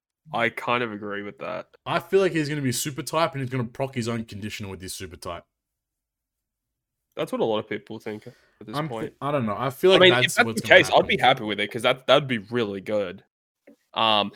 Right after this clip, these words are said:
Speaker 1: I just hope it's not one of those characters like Hawkins that's like, everyone is really hoping, like, big things for him,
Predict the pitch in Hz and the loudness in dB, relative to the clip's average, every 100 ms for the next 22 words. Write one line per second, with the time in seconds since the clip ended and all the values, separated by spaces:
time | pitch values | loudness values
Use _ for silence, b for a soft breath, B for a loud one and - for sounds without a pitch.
0 | B B 151 196 247 214 185 165 170 156 | B B 4 6 4 4 2 4 4 4
1 | 135 120 131 135 123 - 110 113 156 160 | 4 4 4 0 -6 -4 -6 -4 -4 -4
2 | 131 120 104 117 107 - 127 127 127 123 | -6 -6 -2 0 0 0 -4 0 0 0
3 | 117 117 120 113 117 117 120 - 110 101 | -4 -4 -4 -2 -2 -4 -6 -6 -6 -6
4 | 120 - 113 120 131 135 156 | -8 -6 -8 -4 -2 0 0